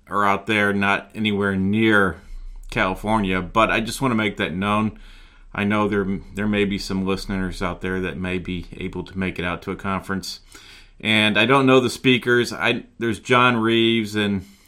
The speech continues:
Clay Curtis. I don't know them very well. I, I know that, uh, Norm Wells is gonna be there, and as I said in an earlier podcast,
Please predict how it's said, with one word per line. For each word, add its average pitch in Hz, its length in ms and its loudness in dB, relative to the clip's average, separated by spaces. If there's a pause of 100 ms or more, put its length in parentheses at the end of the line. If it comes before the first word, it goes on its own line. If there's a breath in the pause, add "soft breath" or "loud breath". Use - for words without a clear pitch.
(800 loud breath)
Clay 120 260 2
Curtis. 113 680 2
I 117 160 0
don't 120 180 2
know 113 140 4
them 113 200 0
very 107 300 0
well. 101 480 -2
I, 98 320 -4
I 95 80 -4
know 107 360 0
that, 101 360 -2
uh, 90 240 -4 (680 soft breath)
Norm 110 300 0
Wells 113 260 4
is 101 120 -6
gonna 104 240 -2
be 101 180 -2
there, 98 240 -2
and 92 140 -4
as 92 120 -8
I 95 60 -2
said 110 240 0
in 101 140 0
an 98 80 -2
earlier 104 260 0
podcast, 98 680 -2